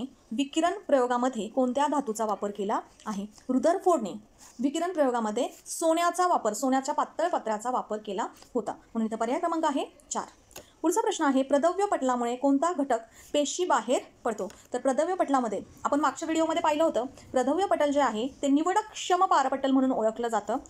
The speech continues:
की ते ठराविक वस्तूंची ने-आण करतं. तर carbon dioxide जो आहे तो बाहेर पडतो प्रदव्य पटलामुळे आणि oxygen जो आहे तो पेशीच्या आत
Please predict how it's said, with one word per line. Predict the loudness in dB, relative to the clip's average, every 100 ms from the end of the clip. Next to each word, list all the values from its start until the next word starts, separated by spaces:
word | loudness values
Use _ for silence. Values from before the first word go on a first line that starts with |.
| -14 -8
की |
ते | -6
ठराविक | -4 0 2 2 0
वस्तूंची | 0 0 0
ने-आण | 0 0 0
करतं. | -2 -4 -6 -8 -6
तर |
carbon | 0 0 0 2
dioxide | 0 2 0 2
जो | 2
आहे | 0 -2 -6 -8 -20 -20 -20 -20 -20 -2
तो | 0
बाहेर | 2 0 0
पडतो | 0 -2 -6 -14 -20 -6
प्रदव्य | -2 0 0
पटलामुळे | -2 -4 -6 -6 -10 -10 -6
आणि | -6 -2
oxygen | -4 0 0 2 2
जो | 2
आहे | 0 0 -6 -6 -2
तो | 2
पेशीच्या | 2 0 0 0 0 -6 0
आत | 0